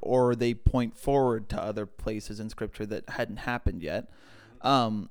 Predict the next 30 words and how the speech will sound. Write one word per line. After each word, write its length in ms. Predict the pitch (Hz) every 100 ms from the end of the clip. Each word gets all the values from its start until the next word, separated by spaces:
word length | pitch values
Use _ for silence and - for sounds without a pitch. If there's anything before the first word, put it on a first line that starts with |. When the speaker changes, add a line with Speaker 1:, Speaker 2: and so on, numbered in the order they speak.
| -
Speaker 1:
and 120 | 147 139
so 220 | 156 143
in 160 | 170 170
this 140 | -
course 300 | - 185 -
we 60 | 135
were 80 | 120
going 280 | 131 123
through, 320 | - 139 147 139
and 120 | 123
there's, 320 | 120 117 - - - - - - -
uh, 460 | 120 113 107 98 - - - - - - - -
the, 400 | 131 120 110 95
the 160 | 117 147
person 380 | - 143 131 120
teaching 320 | 131 - 123
the 80 | 110
course 280 | 110 110
was 120 | 113 107
just 200 | 120 -
pointing 380 | 123 120 117
out 180 | 117 113
some 180 | - 110
of 40 | 107
these 200 | 107 -
things 420 | 117 107 104 107
and 160 | 104
laying 280 | 113 113 113
them 140 | 113 110
out 360 | 110 113 -